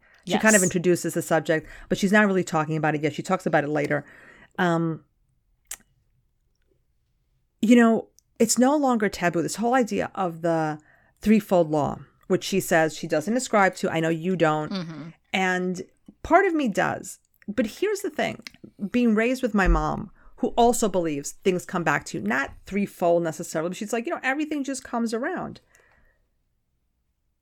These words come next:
Speaker 1: You know, when I've asked her, "So you did something, and now this thing happened to you. Do you think this might be payback?" She's like, "Eh, maybe." I said, "So would you do it again?" She was like, "Yeah." So I think that witches are not looking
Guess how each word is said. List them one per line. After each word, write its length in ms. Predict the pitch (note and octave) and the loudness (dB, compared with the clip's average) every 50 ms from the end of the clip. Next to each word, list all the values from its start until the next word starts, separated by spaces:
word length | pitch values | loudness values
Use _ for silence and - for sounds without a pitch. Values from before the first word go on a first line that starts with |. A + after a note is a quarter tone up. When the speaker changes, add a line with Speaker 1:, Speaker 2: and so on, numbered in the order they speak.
| _ _ _ - | _ _ _ 0
Speaker 1:
You 100 | C4+ D#4 | 0 2
know, 100 | D4 G#3+ | 2 2
when 160 | A#3+ C4 C#4 | 2 2 4
I've 140 | C#4+ C#4+ C#4 | 2 2 2
asked 340 | C#4 C#4+ D#4+ D#4+ - - | 2 0 0 -2 -2 -2
her, 120 | - E3+ D3+ | -2 -2 0
"So 120 | - - | 0 0
you 140 | G#3+ A3 A#3 | 2 2 2
did 220 | G#3 B3 C4+ B3+ | 2 0 -2 -2
something, 500 | - - F#3 D3 D3 - - - - F#3+ - _ _ - | -2 -2 -2 -2 -4 -6 -8 -10 -10 -12 -16 _ _ -4
and 180 | F#3 F#3 F#3 | -2 0 0
now 160 | F#3+ G3 G#3 | 2 2 0
this 380 | G3+ F#3 F3 F3 G3 G#3 G#3 - | 0 -2 -2 0 0 0 0 -2
thing 200 | - - G3+ F#3+ | -4 -6 -6 -4
happened 440 | E3+ F#3+ F#3 F#3 F#3 - - - - | -4 -4 -4 -4 -4 -6 -8 -10 -10
to 100 | - - | -10 -12
you. 100 | - - | -12 -10
Do 100 | - F3 | -6 -4
you 80 | F3 F3 | -4 -4
think 300 | F3 - F#3+ F3 F3 - | -2 -2 -4 -4 -4 -4
this 160 | E3 D#3+ - | -8 -6 -4
might 160 | E3 D3+ D#3 | -4 -4 -4
be 100 | D#3 D3+ | -6 -8
payback?" 560 | D3+ - - D3+ - - - - - E3 F3+ | -8 -6 -6 -6 -6 -4 -6 -8 -8 -10 -10
She's 220 | - - A3 G3+ G#3 | -8 -8 -6 -4 -2
like, 240 | A3+ G#3+ G#3+ - _ _ _ _ _ _ - | -4 -4 -4 -6 _ _ _ _ _ _ -4
"Eh, 140 | G#4+ G#4 E4+ - - | -2 -2 -2 -2 0
maybe." 340 | A3 G3+ F#3 F3 G3 G#3 - _ _ _ _ _ _ _ _ _ _ _ _ _ - | 0 0 2 0 -2 -4 -6 _ _ _ _ _ _ _ _ _ _ _ _ _ -2
I 40 | |
said, 140 | F3 G3 F#3+ | 0 0 0
"So 140 | - - G3 | 0 0 -2
would 100 | F3+ E3+ | -4 -4
you 60 | F3+ | -4
do 180 | E3+ - F3+ F3 | -2 0 0 0
it 60 | E3+ | 0
again?" 300 | E3 D#3+ D#3 D#3+ F#3 G#3+ | 0 0 0 0 0 -2
She 100 | G#3 - | -4 -4
was 80 | F#3+ E3+ | -6 -6
like, 140 | F3 F#3 - | -6 -4 0
"Yeah." 260 | - B3 F3+ F3+ G3+ - _ _ _ _ _ _ _ _ _ - - - - | 2 2 2 2 0 -6 _ _ _ _ _ _ _ _ _ -20 -20 -20 -14
So 360 | - - - D4+ C#4+ C4+ - - | -8 2 6 6 8 8 6 4
I 140 | B3 B3+ B3 | 2 2 2
think 340 | B3+ - D4 D4+ E4 D#4 - | 2 0 -2 -2 -2 0 0
that 220 | - C4 G#3+ - - - | 2 2 2 0 -4 -8
witches 480 | A#3+ G3 F#3 A#3+ B3+ B3+ - D4+ C4 - | -6 0 2 2 2 2 2 0 0 2
are 120 | - G#3+ | 2 2
not 260 | G#3+ G#3 F#3+ - - G3 | 4 2 2 0 -2 -4
looking 500 | F3+ F3 F#3 G#3 G#3 - G3+ F#3 F3 | -2 0 0 0 2 0 0 -2 -2